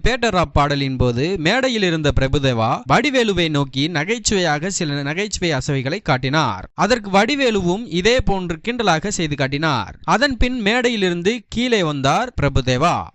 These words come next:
பேட்டர் ராப் பாடலில் வடிவேலுவின் முடியை பிடித்து கலாய்த்துவிட்டு ஆடுவது போன்றே வடிவேலுவின் தலைமுடியை கலைத்துவிட்டு வாயில் குத்துவது போன்ற சைகையை பிரபுதேவா செய்தார். இதனால் வடிவேலுவின்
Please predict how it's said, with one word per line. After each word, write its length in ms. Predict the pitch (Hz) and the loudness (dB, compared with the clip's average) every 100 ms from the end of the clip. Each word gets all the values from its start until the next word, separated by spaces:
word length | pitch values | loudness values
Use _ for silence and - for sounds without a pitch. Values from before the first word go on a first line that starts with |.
| - | 2
பேட்டர் 280 | 277 254 208 | 4 4 2
ராப் 140 | 170 170 | 2 2
பாடலில் 380 | 165 156 185 185 | 2 0 0 2
வடிவேலுவின் 640 | 143 202 247 214 180 160 147 156 | 2 2 0 0 2 0 0 0
முடியை 300 | 180 220 165 147 | 2 2 0 2
பிடித்து 340 | 139 131 160 175 | 0 0 0 2
கலாய்த்துவிட்டு 680 | 151 202 247 202 190 160 147 131 165 | 2 2 0 0 0 2 2 2 2
ஆடுவது 320 | 208 185 151 139 | 0 -2 0 0
போன்றே 360 | 135 123 139 214 - 135 | 0 0 -2 -2 -6 0
வடிவேலுவின் 600 | 165 285 269 220 180 170 151 | 2 2 0 0 -2 -4 0
தலைமுடியை 540 | 156 220 220 175 160 135 | 0 0 0 0 0 0
கலைத்துவிட்டு 640 | 143 175 214 202 156 135 165 202 143 | -2 -2 -2 -2 -2 0 0 2 2
வாயில் 340 | 202 254 180 | 0 0 -4
குத்துவது 380 | - - 233 175 151 | -4 0 2 4 4
போன்ற 320 | 143 127 131 156 240 - | 2 2 0 0 -2 0
சைகையை 460 | 196 269 262 226 233 175 | 2 2 2 0 0 0
பிரபுதேவா 500 | 202 240 202 170 190 226 | 0 2 2 2 0 0
செய்தார். 440 | 151 147 156 104 95 165 | 0 2 0 0 -4 0
இதனால் 320 | 196 226 233 185 | 2 2 2 2
வடிவேலுவின் 600 | 240 240 233 220 180 175 | 0 2 2 2 0 -2